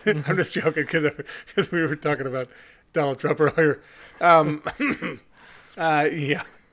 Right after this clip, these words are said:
but yeah, like, uh, the, the Pareto pen-, principle. Pareto, Pareto. I think that's how you pronounce it. Damn it! I listen to Jordan Peterson talk about it all the time.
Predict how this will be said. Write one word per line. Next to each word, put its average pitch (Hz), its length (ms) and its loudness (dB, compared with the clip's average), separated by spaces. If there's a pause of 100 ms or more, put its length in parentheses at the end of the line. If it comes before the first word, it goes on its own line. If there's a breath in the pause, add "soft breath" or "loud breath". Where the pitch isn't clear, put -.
but 190 80 -2
yeah, 165 180 4
like, 135 280 -4
uh, 139 220 -2 (540 soft breath)
the, 170 140 2 (180)
the 170 180 2
Pareto 165 340 2
pen-, 120 220 -12 (120)
principle. 120 460 -14 (340)
Pareto, 123 380 -12 (240)
Pareto. 135 300 -14
I 127 60 -20
think 139 180 -20
that's - 180 -20
how - 80 -20
you - 120 -20 (140)
pronounce 127 340 -18
it. 147 180 -20
Damn 170 280 -6
it! - 220 -14 (580 loud breath)
I 160 60 2
listen 180 340 2
to 127 60 -8
Jordan 160 240 2
Peterson 170 260 -8
talk 160 200 -4
about 143 120 -4
it 131 40 -6
all 131 80 -4
the 127 60 -12
time. 131 240 -10